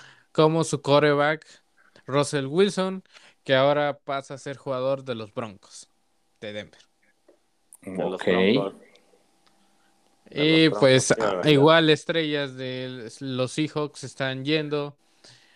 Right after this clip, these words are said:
Speaker 1: a los Browns, a, igual a, a los Broncos de Denver, entonces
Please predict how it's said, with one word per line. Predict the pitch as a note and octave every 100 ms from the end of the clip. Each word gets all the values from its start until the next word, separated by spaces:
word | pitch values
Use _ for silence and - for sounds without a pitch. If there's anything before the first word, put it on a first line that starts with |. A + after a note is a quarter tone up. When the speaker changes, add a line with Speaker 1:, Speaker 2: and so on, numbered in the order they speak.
| _ _
Speaker 1:
a | B2 B2+ C3 C3+
los | C3 B2+ A#2
Browns, | D3 D#3 D#3+ E3 E3 E3 - -
a, | - B2 B2 B2+ B2 B2 A#2 A2 D#2 _ _ _ _
igual | C#3 C3 C3 C#3+ C#3+
a, | B2+ B2 A#2+ A#2 A#2 _ _ _ _
a | - B2 A#2+
los | A#2+ B2
Broncos | C#3+ C#3 D3
de | C3
Denver, | C3+ F3+ E3
entonces | C#3 A#2+ C3 C3 C3 B2 - - - -